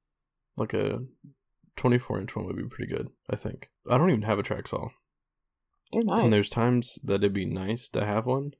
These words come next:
Speaker 1: but then I'd only use it maybe, like, once every couple months. 'Cause I buy, I'll buy, like, sheets at a time, and then I'll just stock up. So I don't,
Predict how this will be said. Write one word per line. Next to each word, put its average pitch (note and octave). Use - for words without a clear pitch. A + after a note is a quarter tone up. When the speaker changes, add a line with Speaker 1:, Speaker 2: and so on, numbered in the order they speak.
Speaker 1:
but G2
then G2+
I'd A#2
only A2
use A2+
it G#2+
maybe, G2+
like, F#2+
once G2
every G2
couple G2+
months. G2+
'Cause G2+
I G2
buy, G2
I'll A2
buy, G2+
like, F#2+
sheets -
at E2
a F#2
time, F#2+
and F2+
then F2+
I'll E2+
just -
stock -
up. -
So A2
I F#2
don't, A2+